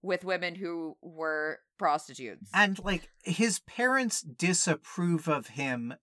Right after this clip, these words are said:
Speaker 2: clearly at the level of what he did in real life.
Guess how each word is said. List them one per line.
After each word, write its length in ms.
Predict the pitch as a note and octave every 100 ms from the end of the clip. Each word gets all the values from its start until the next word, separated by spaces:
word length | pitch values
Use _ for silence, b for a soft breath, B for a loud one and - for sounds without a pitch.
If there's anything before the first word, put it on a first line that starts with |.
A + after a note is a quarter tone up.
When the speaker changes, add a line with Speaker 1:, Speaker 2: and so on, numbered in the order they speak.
| _
Speaker 2:
clearly 640 | - F#3 E3+ D#3+ D3 C#3 -
at 180 | C3 C#3+
the 240 | A#2+ B2+ B2+
level 720 | A#2 B2+ D#3+ D#3 C3 A2+ -
of 280 | B2+ A#2+ G2
what 240 | B2+ A#2+
he 200 | - B2+
did 260 | G#2 A#2+ A2+
in 200 | A2 G2+
real 260 | G#2+ G#2 A2+
life. 480 | E3+ D3 A2+ -